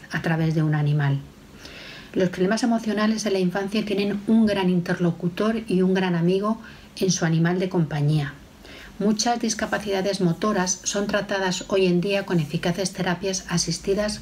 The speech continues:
con animales. La interacción propicia su responsabilidad y solidaridad, al tener en cuenta las necesidades de otro ser.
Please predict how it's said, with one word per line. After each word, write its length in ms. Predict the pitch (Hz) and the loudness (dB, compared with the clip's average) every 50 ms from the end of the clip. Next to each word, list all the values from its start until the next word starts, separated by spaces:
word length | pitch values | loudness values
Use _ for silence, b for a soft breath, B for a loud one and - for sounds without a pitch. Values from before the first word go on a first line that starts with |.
| - - | -10 -4
con 160 | - 180 160 | 0 0 2
animales. 680 | 160 151 147 156 151 151 151 147 147 160 - - - - B B B B B B B B B B B | 2 2 2 2 2 0 0 -2 -4 -6 -6 -8 -12 -12 B B B B B B B B B B B
La 180 | - 190 185 185 | 0 2 2 2
interacción 880 | 185 185 180 185 175 170 170 170 175 - - - 226 233 247 247 247 - - | 2 0 0 0 0 0 0 -2 -4 -6 -4 0 0 2 2 2 0 0 -6
propicia 560 | - 185 180 170 - 233 226 - - 247 247 | -2 0 0 0 0 -2 -4 0 -2 -2 0
su 160 | 247 - 208 | 0 -2 0
responsabilidad 920 | 180 180 170 - - - 160 156 151 - 147 147 160 165 180 190 202 214 208 - - | 0 0 0 0 0 -2 0 0 0 0 0 0 2 4 4 2 2 -2 -4 -4 -4
y 80 | - | -2
solidaridad, 720 | 175 - - 175 156 147 147 147 143 151 147 156 151 139 139 - B B B B B B B | -2 0 0 0 0 2 0 0 0 0 0 0 0 -2 -2 -6 B B B B B B B
al 160 | - 165 160 | 0 0 2
tener 260 | - 170 170 190 185 | 2 2 2 2 2
en 140 | 202 196 185 | 0 -2 0
cuenta 480 | 190 190 185 185 180 - 190 190 214 - - - - - - | 0 2 2 2 2 0 -4 -4 -6 -8 -14 -18 -20 -16 -6
las 280 | - - 185 175 160 175 | 0 2 2 2 4 2
necesidades 840 | 160 156 147 - 165 151 - 170 170 175 175 180 190 196 196 - - - | 0 0 0 -4 -4 -2 0 2 2 2 2 2 0 -2 -4 -6 -4 -2
de 220 | 170 156 160 156 | 0 2 2 2
otro 260 | 151 143 - 135 135 | 2 0 -2 -4 -4
ser. 280 | 135 - - 139 139 139 | -4 -4 -2 -4 -4 -4